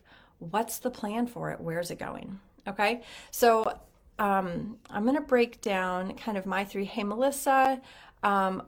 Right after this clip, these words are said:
all true Teresa says yes. Agreed. <laughs> Okay, so I wanna just break down the three things that I really think more entrepreneurs should be focusing on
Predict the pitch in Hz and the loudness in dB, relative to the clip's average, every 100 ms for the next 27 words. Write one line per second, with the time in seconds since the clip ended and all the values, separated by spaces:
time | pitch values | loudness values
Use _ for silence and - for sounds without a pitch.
0 | - 208 202 - 214 - 196 - - 170 | 2 2 2 -2 -4 -4 -6 -6 -8 -6
1 | 160 - - - - - - - - - | -4 -4 -8 -8 -6 -6 -8 -12 -20 -20
2 | - 190 165 - - 247 - - - 202 | -8 -8 -6 -12 -14 -14 -16 -18 -12 -12
3 | - 254 - - - - 190 226 208 196 | -2 -2 -2 -8 -8 -6 0 4 6 6
4 | - 214 269 320 302 - 226 214 208 190 | 6 8 8 4 0 0 -2 0 0 0
5 | 185 - 202 196 185 180 180 - 185 214 | -4 -4 -4 -4 -6 -4 -6 -4 2 2
6 | 226 214 202 190 175 202 185 180 175 185 | 2 -2 -4 -6 -6 -6 -4 -2 -2 -4
7 | 170 185 180 175 175 - 190 202 247 262 | -6 -10 -6 -6 -6 -8 -6 -4 -2 0
8 | 254 254 - 285 285 285 294 | 0 -2 -4 0 2 2 0